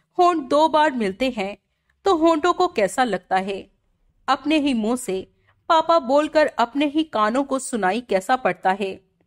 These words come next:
द से देहरादून। सुधा ने ये सोच लिया था कि लाइफ को एक सेकंड चांस देने के लिए वो विनीत के साथ कुछ दिन रहकर देखेगी।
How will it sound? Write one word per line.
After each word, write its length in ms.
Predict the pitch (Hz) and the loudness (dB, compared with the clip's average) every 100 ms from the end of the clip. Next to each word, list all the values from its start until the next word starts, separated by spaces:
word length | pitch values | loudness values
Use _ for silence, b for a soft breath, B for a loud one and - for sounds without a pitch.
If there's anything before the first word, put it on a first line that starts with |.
| _ _ _ _ _ _ _ _ _ _ _ _ 302 | _ _ _ _ _ _ _ _ _ _ _ _ -4
द 260 | 277 339 | 2 2
से 240 | 349 359 330 | 2 -2 -2
देहरादून। 760 | 214 202 233 240 190 175 - - _ _ _ _ _ | 2 2 2 0 -2 -4 -6 -14 _ _ _ _ _
सुधा 420 | - - 359 339 349 | -4 0 4 4 4
ने 120 | 349 | 2
ये 180 | 330 339 | 2 0
सोच 360 | 262 285 277 | 0 0 0
लिया 200 | 285 285 | -2 0
था 140 | 285 311 | 0 -2
कि 160 | 311 | -2
लाइफ 360 | 240 190 220 247 | -2 0 0 -2
को 280 | 208 190 - _ _ - | -2 -2 -4 _ _ -4
एक 180 | 339 339 | -4 -2
सेकंड 380 | - 254 311 285 | -4 0 0 0
चांस 360 | 247 254 254 | 2 0 0
देने 280 | 214 214 254 | -2 0 -2
के 180 | 277 190 | -2 -4
लिए 380 | 185 190 - _ _ _ - | -4 -10 -10 _ _ _ -6
वो 140 | 339 370 | 0 0
विनीत 440 | 294 285 330 339 | 2 2 2 0
के 100 | 277 | -4
साथ 260 | 233 208 208 208 - | 0 2 0 -2 -4
कुछ 220 | 330 294 | -2 -2
दिन 200 | - 311 | 0 0
रहकर 300 | 202 190 247 | 2 0 0
देखेगी। 680 | 247 196 190 262 202 175 | 0 -2 -2 -8 -6 -8